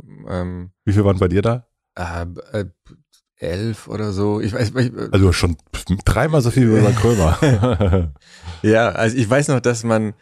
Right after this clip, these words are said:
Speaker 1: man, man zahlt auch, äh, weiß ich nicht, hundert Euro oder sowas und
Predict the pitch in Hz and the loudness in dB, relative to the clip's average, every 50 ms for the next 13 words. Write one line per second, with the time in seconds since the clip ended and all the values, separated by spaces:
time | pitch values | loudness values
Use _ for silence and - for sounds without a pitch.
0 | _ _ _ - - 117 123 123 90 110 117 113 113 - - 123 120 135 156 - | _ _ _ -6 -4 -2 -2 -4 -4 -4 -4 -4 -4 -2 -2 -2 -2 -2 -2 -2
1 | - 127 123 127 117 98 95 98 107 107 104 104 98 95 95 - 107 113 104 101 | -2 -4 -4 -4 -8 -6 -6 -4 -2 -2 -2 -2 -4 -6 -8 -10 -10 -8 -8 -8
2 | 101 - 123 120 113 104 - - 113 131 147 147 151 143 139 143 143 160 151 165 | -6 -4 -2 -2 -2 -2 -2 -2 -2 -2 -2 -4 -4 -2 -4 -4 -4 -4 -4 -4
3 | 170 185 180 - _ _ _ _ - - 107 107 - - - | -4 -6 -6 -10 _ _ _ _ -12 -10 -10 -10 -12 -16 -20